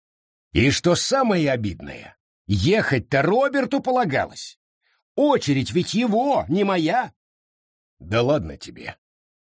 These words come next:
откликнулся второй стражник, чисто выбритый, стройный, довольно молодой парень по имени Джейкоб. «Вряд ли Роберт пошел да сунул ногу змее под нос нарочно, только за тем, чтоб сюда не тащиться».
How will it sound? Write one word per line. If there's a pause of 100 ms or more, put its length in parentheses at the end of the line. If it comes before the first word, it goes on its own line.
(180)
откликнулся
второй
стражник, (320)
чисто
выбритый,
стройный, (360)
довольно
молодой
парень
по
имени
Джейкоб. (680)
«Вряд
ли
Роберт
пошел
да
сунул
ногу (220)
змее
под
нос
нарочно, (320)
только
за
тем,
чтоб
сюда
не
тащиться».